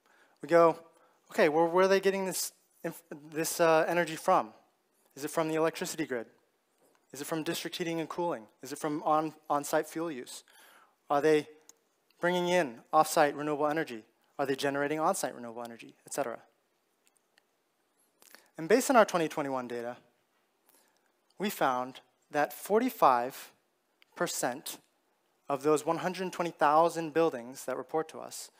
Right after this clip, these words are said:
only forty-five percent were able to give us complete greenhouse gas emissions data. Twenty-two percent could give us some of that data,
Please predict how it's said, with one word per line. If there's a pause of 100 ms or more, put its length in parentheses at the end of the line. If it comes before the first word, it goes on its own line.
(500)
only
forty-five
percent (100)
were
able
to
give
us
complete
greenhouse
gas
emissions
data. (1900)
Twenty-two
percent
could
give
us (220)
some
of
that
data,